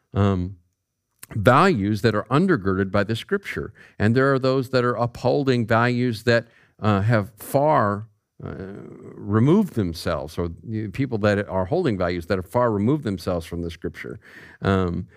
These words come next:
we're seeing clearly now, as the result of what's going on, who God's people actually are. And it's not just people that go to church,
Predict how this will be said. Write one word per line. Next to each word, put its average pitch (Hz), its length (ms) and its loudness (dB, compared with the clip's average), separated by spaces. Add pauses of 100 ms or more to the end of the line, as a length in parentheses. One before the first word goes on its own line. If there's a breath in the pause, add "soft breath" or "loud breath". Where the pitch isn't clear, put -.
(180 soft breath)
we're 127 480 0
seeing 175 440 2
clearly 127 720 0 (1600)
now, 110 420 4
as 107 140 -2
the 110 100 -4
result 101 360 -2
of 101 80 -4
what's 95 220 -8
going 101 340 -4
on, 101 280 0
who 123 220 2
God's 104 360 0
people 98 500 -4
actually 101 560 -2
are. 90 460 -2
And 98 120 -2
it's - 220 -8
not 123 300 -4
just - 380 -6
people 98 340 -2
that 90 400 -6
go 101 140 -2
to 85 100 -6
church, - 640 -8